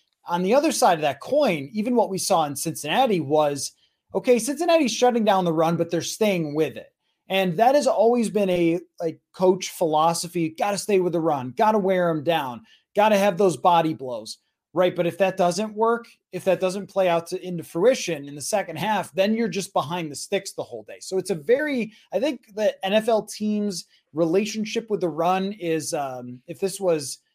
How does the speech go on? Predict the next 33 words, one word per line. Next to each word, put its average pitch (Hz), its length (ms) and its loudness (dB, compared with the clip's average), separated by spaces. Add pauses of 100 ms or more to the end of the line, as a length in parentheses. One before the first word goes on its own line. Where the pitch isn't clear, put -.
didn't 214 200 -2
Facebook 180 500 -4
used 165 220 -8
to 180 40 0
have 156 120 -2
a 147 40 -12
thing 156 300 -6
that 151 80 -8
you 147 80 -12
could 147 160 -10
say 143 180 -6
relationship 143 640 -8
status 143 380 -8
complicated? 175 800 -4 (240)
I 202 100 0
think 233 260 -2
that's 262 280 2
it. 175 400 4
They, 226 240 0
I - 20 -6
think 240 160 -6
it's 226 100 -10
complicated. 160 920 -2
And 185 360 0 (260)
they 202 80 4
have 214 160 0
so 233 280 0
often 202 380 0
just 170 160 -8
been 202 100 -4
like, 175 320 -2
"Eh, 233 240 0
run." 165 300 -2